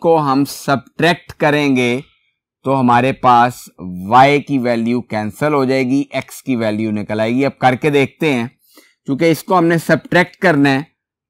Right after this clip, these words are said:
तो फ़ोर एक्स माइनस टू वाई is equal to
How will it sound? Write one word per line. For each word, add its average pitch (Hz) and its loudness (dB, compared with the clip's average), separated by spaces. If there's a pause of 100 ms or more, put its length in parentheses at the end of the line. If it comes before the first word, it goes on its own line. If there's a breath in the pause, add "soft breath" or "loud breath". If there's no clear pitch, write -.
(100)
तो 127 -4
फ़ोर 151 0
एक्स - -6 (240)
माइनस 131 0
टू 151 -4
वाई 135 2
is 120 -2
equal 120 -4
to 123 -4